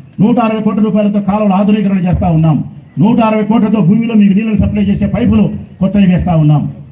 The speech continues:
అరవై ఐదు కోట్ల రూపాయలు వైఎస్ఆర్ ఇంజనీరింగ్ కాలేజ్ వచ్చి అభివృద్ధి పనులు చేస్తా ఉన్నాం. ఈ కాలేజీకి ఇరవై నాలుగు కోట్లు ఇచ్చినాం.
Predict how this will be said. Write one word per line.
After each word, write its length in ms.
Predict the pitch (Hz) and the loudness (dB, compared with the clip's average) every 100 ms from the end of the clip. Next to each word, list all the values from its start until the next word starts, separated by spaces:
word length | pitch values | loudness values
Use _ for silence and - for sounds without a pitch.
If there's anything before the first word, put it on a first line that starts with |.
| - 156 | -6 -2
అరవై 160 | 226 226 | 0 0
ఐదు 100 | 208 | 0
కోట్ల 200 | 233 240 226 | 0 -2 -2
రూపాయలు 260 | 208 214 196 | -2 -2 0
వైఎస్ఆర్ 340 | 208 214 208 | 0 0 0
ఇంజనీరింగ్ 280 | 196 208 214 | 2 0 0
కాలేజ్ 180 | 202 196 185 | 0 0 -2
వచ్చి 120 | 190 | -2
అభివృద్ధి 220 | 170 190 156 | 0 0 0
పనులు 180 | 180 160 | 2 0
చేస్తా 220 | 165 - 156 | 0 0 0
ఉన్నాం. 200 | 147 147 101 - - - | 0 0 -4 -10 -12 -4
ఈ 40 | 202 208 | -2 0
కాలేజీకి 380 | 226 247 208 202 | 0 2 2 2
ఇరవై 160 | 208 | 0
నాలుగు 180 | 202 190 202 | 0 0 0
కోట్లు 200 | 202 165 | 0 -2
ఇచ్చినాం. 260 | 165 165 | -2 -2